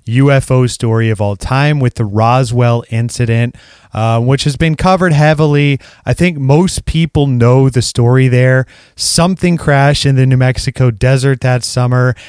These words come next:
Roswell Army Airfield was quick to report evidence of a retrieved flying saucer before retracting the story, stating the crash object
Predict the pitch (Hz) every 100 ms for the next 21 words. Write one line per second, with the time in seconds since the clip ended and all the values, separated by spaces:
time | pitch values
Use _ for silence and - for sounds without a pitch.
0 | - - 127 139 160 175 170 165 131 127
1 | 123 127 127 139 - 135 127 117 - 185
2 | 214 - 202 175 - 139 123 120 123 123
3 | 139 127 117 113 110 - 165 196 175 -
4 | 127 127 123 - 110 107 117 113 - -
5 | - 123 135 123 113 - 160 175 180 165
6 | 147 123 - 104 95 92 - _ _ -
7 | - 131 123 113 - 156 175 165 135 120
8 | 117 123 117 -